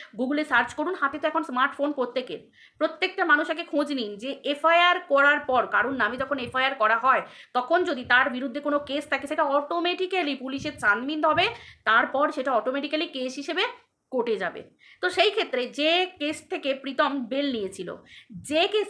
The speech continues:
থেকে প্রীতম বেল নিয়েছিল, এবং এমনকি, আহ, এই কেসটা যখন কোর্টে উঠবে, তখন কিন্তু,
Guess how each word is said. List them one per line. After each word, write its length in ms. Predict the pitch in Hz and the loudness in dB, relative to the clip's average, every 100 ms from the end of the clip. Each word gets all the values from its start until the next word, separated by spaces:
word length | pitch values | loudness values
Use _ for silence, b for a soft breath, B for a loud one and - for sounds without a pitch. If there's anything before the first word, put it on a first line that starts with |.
| - | -6
থেকে 340 | 233 202 226 B B | -6 -6 -8 B B
প্রীতম 340 | 233 262 311 269 | -8 0 2 2
বেল 220 | 294 320 | 2 0
নিয়েছিল, 460 | 339 330 311 226 | -2 -2 -2 -2
এবং 640 | 180 214 254 320 233 175 - - | -2 2 4 4 2 -2 -12 -2
এমনকি, 600 | 208 262 320 320 214 175 B B B | 0 2 0 -2 -10 -14 B B B
আহ, 460 | 233 226 220 - - | 4 6 4 2 -2
এই 160 | 330 370 | -2 0
কেসটা 500 | 349 302 - 208 175 | 0 -2 0 0 0
যখন 240 | 220 277 | -4 -4
কোর্টে 340 | 269 262 294 | -4 -4 -2
উঠবে, 300 | 277 277 254 | -2 -2 -4
তখন 260 | 226 220 320 | -2 -2 -2
কিন্তু, 460 | 349 302 247 269 | -2 -4 -4 -10